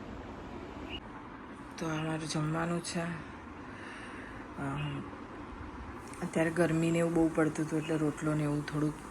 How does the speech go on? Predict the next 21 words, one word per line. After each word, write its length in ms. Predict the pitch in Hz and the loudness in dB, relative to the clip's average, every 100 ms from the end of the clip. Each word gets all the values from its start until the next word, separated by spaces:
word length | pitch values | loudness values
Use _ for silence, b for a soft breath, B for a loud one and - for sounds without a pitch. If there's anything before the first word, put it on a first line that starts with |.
| - | -6
મેં 380 | 156 151 139 123 - | -2 0 2 0 0
એવોઇડ 360 | 151 143 147 | 2 4 2
કરવાનું 520 | 147 147 139 139 139 135 | 2 0 2 0 0 -2
વિચાર્યું. 440 | 139 151 135 165 - B B B B B B B - | 0 2 2 0 -6 B B B B B B B -10
છાશ 400 | - - 147 147 | -6 -2 0 0
છે, 200 | - - | -2 0
એક 220 | 165 151 151 | 0 -2 2
ગ્લાસ 420 | 143 147 - - | 2 2 0 0
છાશ 260 | 147 147 | 0 0
હું 100 | 156 | 0
રોજ 300 | 143 151 156 - | 2 2 2 4
પીવું 260 | 165 156 | 4 4
છું. 180 | 156 170 - - - B B - | 2 -4 -8 -10 -12 B B -4
જ્યારે 240 | 160 151 147 | 2 4 2
પણ 220 | 151 151 | 2 2
જમું 280 | 147 147 147 | 2 2 2
ત્યારે 180 | 156 | 0
હું 120 | 165 165 | 0 2
પાણી 280 | 151 147 | 2 4
નથી 260 | 156 151 175 | 2 0 -2
પીતી 320 | 156 147 185 | -2 0 -2